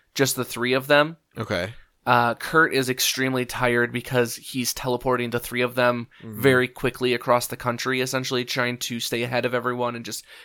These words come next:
Speaker 1: keeps
Speaker 2: Yeah.
Speaker 1: teleporting. And it's just, he's wearing out, so he's, he doesn't have a lot of
Speaker 2: We
Speaker 1: a
Speaker 2: make
Speaker 1: lo-
Speaker 2: it pretty well known that him teleporting anybody besides himself is, you know, it kinda, it's
Speaker 1: Strenuous.
Speaker 2: exhausting.
Speaker 1: Yeah.
Speaker 2: Yeah.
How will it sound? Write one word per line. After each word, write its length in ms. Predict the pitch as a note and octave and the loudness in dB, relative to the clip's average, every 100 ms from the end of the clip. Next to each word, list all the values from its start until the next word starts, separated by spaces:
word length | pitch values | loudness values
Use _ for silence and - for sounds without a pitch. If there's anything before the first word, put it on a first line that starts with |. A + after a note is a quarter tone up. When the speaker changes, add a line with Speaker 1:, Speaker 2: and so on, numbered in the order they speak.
| _ | _
Speaker 1:
keeps 240 | - D#3 - | -2 0 2
Speaker 2:
Yeah. 60 | |
Speaker 1:
teleporting. 480 | C3 A#2+ A#2 B2 A#2+ | 2 4 4 4 2
And 80 | A#2 | -2
it's 140 | A#2 | -6
just, 320 | - A#2+ - - | -6 -6 -10 -6
he's 300 | E3 G3 E3 | -4 -2 0
wearing 340 | D3 C3+ C3 | 2 2 2
out, 240 | A#2+ A2+ - | -2 -4 -4
so 80 | B2+ | -4
he's, 160 | B2+ | -4
he 160 | B2 B2+ | -6 -6
doesn't 240 | B2+ B2+ | -6 -6
have 120 | B2+ | -4
a 60 | B2 | -4
lot 320 | A#2 A#2 A#2+ | -4 0 0
of 320 | A#2 A2+ - - - | -2 -6 -14 -14 -6
Speaker 2:
We 80 | B2 | 0
Speaker 1:
a 20 | |
Speaker 2:
make 140 | C#3 D3+ | 2 2
Speaker 1:
lo- 40 | |
Speaker 2:
it 80 | - | 0
pretty 160 | A2 G#2+ | 0 2
well 180 | G#2 F#2+ | 2 2
known 340 | F#2 F#2+ F#2 | -2 -4 -4
that 180 | F2+ F#2+ | -6 -6
him 240 | G#2 G2+ | -8 -8
teleporting 500 | G2 G2 F#2 G#2 G2+ | -6 -6 -6 -8 -6
anybody 380 | F2 F#2 F#2 F2+ | -8 -8 -6 -6
besides 460 | E2+ E2+ G2 F#2 G2 | -6 -6 -4 -4 -8
himself 560 | F#2+ - F#2 G2 - | -10 -8 -8 -8 -8
is, 340 | A2 F#2 - - _ _ _ _ _ - | -8 -8 -10 -14 _ _ _ _ _ -8
you 120 | G2+ | -6
know, 140 | E2+ | -6
it 80 | F2+ | -6
kinda, 160 | G2 F2+ | -6 -2
it's 100 | G3 | 4
Speaker 1:
Strenuous. 360 | F3 B2+ G2+ | 4 4 2
Speaker 2:
exhausting. 480 | G2 F2 F2+ - F2 | 2 2 0 -2 0
Speaker 1:
Yeah. 200 | A#2+ G#2 | 2 2
Speaker 2:
Yeah. 240 | F2 E2+ | 0 -2